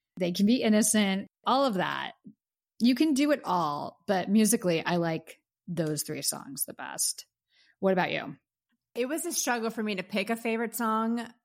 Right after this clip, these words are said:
Speaker 2: of the rest of the songs after Alcohol Free. I agree. I would not have had that as a single,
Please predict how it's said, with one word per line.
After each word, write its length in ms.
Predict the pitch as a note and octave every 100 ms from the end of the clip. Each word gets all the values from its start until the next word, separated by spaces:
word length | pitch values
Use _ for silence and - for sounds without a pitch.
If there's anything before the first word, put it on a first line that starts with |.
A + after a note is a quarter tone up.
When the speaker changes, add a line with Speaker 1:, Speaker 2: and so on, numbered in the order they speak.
| -
Speaker 2:
of 400 | E3+ F#3 F#3 F#3 G#3+
the 100 | F#3
rest 320 | F3+ G3 G3+
of 60 |
the 80 | G#3+
songs 360 | G#3+ F#3+ G3+ G3+
after 220 | F#3+ F#3+
Alcohol 460 | E3+ F#3+ F#3+ F#3+ F3+
Free. 320 | - F#3 F#3+
I 140 | F#3+
agree. 320 | F#3+ F#3+ F#3+ G3
I 40 |
would 200 | F3+ E3+
not 340 | E3+ E3+ F#3+
have 160 | G#3 G3+
had 220 | A3 A3
that 140 | A3 A3
as 120 | G#3
a 80 | G#3+
single, 540 | A#3+ A3+ A3 A3 A3